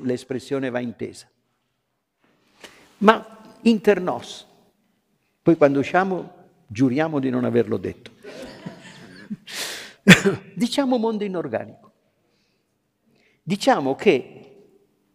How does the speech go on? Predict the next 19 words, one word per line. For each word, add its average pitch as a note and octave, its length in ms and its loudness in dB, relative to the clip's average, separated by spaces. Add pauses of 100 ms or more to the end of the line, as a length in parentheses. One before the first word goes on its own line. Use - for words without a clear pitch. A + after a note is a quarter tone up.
il F3+ 200 6
mondo G#3+ 300 4
organico, C3+ 600 2
cioè - 160 -2
il D3+ 80 -2
vivente, A2+ 500 0
come A2+ 200 -8
diceva B2+ 340 -6
Marco B2+ 300 -6
Tronconi, A#2+ 340 -8
il C#3 80 -4
vivente, A#2 400 -2
la C#3+ 120 0
vita, - 380 -12 (100)
hm? F3+ 140 -8 (1300)
Il B3+ 140 8
vivente D#3+ 460 8
è A2+ 120 2
organico. G2+ 720 -4